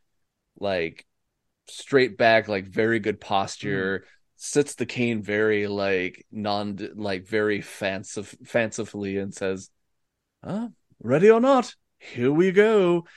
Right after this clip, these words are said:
Speaker 1: And proceeds to leap into the middle of the room where the M is. And you land on the M and nothing happens.
Speaker 2: I, I assume, like, I'm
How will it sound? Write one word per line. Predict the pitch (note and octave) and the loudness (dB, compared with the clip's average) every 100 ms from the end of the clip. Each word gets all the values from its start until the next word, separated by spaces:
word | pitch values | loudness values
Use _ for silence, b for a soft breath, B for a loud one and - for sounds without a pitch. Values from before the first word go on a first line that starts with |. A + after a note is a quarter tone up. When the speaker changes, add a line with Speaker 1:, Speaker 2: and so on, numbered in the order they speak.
| b b | b b
Speaker 1:
And | A#2 A2+ G#2+ G#2 - - _ _ - _ _ _ | 4 4 4 0 -4 -8 _ _ -20 _ _ _
proceeds | - A#2+ E3+ D3+ - | 0 0 0 -2 -2
to | C#3 | -2
leap | A#2 G#2+ A2+ B2+ - - - | -2 0 2 2 2 -10 -8
into | A2+ G#2+ B2 | -6 -2 -2
the | G#2+ | 0
middle | G#2 A#2+ B2 B2 | 0 2 2 2
of | G2+ | 0
the | F#2+ | -6
room | F#2+ G#2+ A#2+ D#3+ E3 _ _ _ _ - | -4 0 0 -2 -6 _ _ _ _ -4
where | A2+ A2 G#2+ | 2 4 4
the | G2+ - | 2 0
M | G#2+ F2+ E2+ | -2 -2 -6
is. | - D2 - - - _ _ _ _ _ _ - | -10 -12 -14 -20 -20 _ _ _ _ _ _ -6
And | A#2 G#2+ G2+ F#2+ | -2 -2 -2 0
you | A#2 A#2 | 0 2
land | B2 C#3+ C#3+ C3+ B2 | 4 4 4 2 2
on | A#2 A2+ | 0 0
the | G#2+ - | -2 0
M | A#2+ G#2 G2 F#2+ G#2+ _ _ _ _ _ _ _ _ | 0 0 -2 -6 -12 _ _ _ _ _ _ _ _
and | A2 G#2 G2 F#2+ - - | -2 0 0 -4 -8 -6
nothing | G2+ G2 - F2 | -4 -2 -4 -6
happens. | E2 A1 - - _ _ _ _ _ _ _ - E3 - | -6 -8 -12 -20 _ _ _ _ _ _ _ -8 -8 -6
Speaker 2:
I, | - C4 | -8 -2
I | A3+ F#3+ | 6 8
assume, | G3 - A3 F#3 | 8 8 6 8
like, | F3 - | 4 4
I'm | D#3+ D#3+ E3+ D3+ | 2 4 2 0